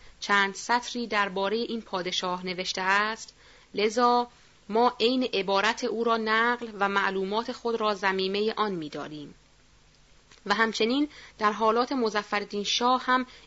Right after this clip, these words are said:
عبارت او را که از روی بیغرضی نوشته است، نقل می‌کنیم و آنچه خود می‌دانیم، ضمیمهٔ آن می‌سازیم. اما در شأن چهارمین پادشاه چنین می‌نویسد:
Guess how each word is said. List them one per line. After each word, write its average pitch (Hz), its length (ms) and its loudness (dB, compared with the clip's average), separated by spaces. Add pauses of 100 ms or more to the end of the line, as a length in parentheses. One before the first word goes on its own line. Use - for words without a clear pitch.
(120)
عبارت 202 500 0
او 240 220 0
را 240 180 4
که 233 140 -2
از 196 200 2
روی 233 240 -2
بیغرضی 202 640 -2
نوشته 180 360 -4
است، 202 460 -2
نقل 202 360 -2
می‌کنیم 147 600 -12 (760)
و 190 40 2
آنچه 247 320 2
خود 208 220 -2
می‌دانیم، 208 640 0
ضمیمهٔ 196 580 0
آن 196 160 -2
می‌سازیم. 156 760 -10 (1300)
اما 294 300 6
در 240 180 0
شأن 277 440 0
چهارمین 214 560 -2
پادشاه 220 760 0
چنین 233 320 -2
می‌نویسد: 151 680 -6